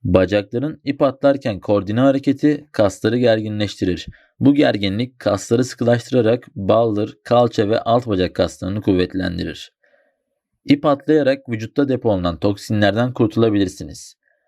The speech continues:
İp atlarken toksin atma işlemi ter aracılığı ile gerçekleşir.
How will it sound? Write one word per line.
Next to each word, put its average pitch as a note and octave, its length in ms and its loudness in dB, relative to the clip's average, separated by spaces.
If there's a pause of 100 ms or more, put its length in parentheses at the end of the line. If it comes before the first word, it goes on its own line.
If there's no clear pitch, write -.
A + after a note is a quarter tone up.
(120)
İp B2+ 240 0
atlarken C#3 640 0
toksin A#2+ 400 -2
atma C#3+ 280 0
işlemi B2 600 0
ter C3+ 140 0
aracılığı F#2 500 0
ile F#2 200 0
gerçekleşir. F#2+ 760 -2